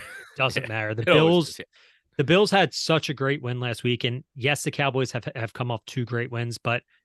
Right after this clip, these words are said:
Speaker 2: they're on the road, and, and this is, this is just a letdown spot for them. I think the Bills are a more, uh, I'd say a more disciplined team at this point, and I, I, I expect the Bills to, uh, to, to win this one pretty handily. The next game,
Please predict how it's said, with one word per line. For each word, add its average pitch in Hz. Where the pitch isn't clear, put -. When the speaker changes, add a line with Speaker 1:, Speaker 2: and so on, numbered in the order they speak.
Speaker 2:
they're 135
on 147
the 139
road, 123
and, 120
and 110
this 127
is, 95
this 131
is 104
just -
a 101
letdown 101
spot -
for 113
them. 104
I 104
think 113
the -
Bills 117
are 113
a 120
more, 120
uh, 113
I'd 123
say 175
a 139
more 127
disciplined 120
team 113
at 127
this -
point, 143
and 120
I, 120
I, -
I 123
expect 113
the 110
Bills 107
to, 107
uh, 107
to, 110
to 117
win 110
this 104
one 107
pretty 107
handily. 101
The 139
next 156
game, 120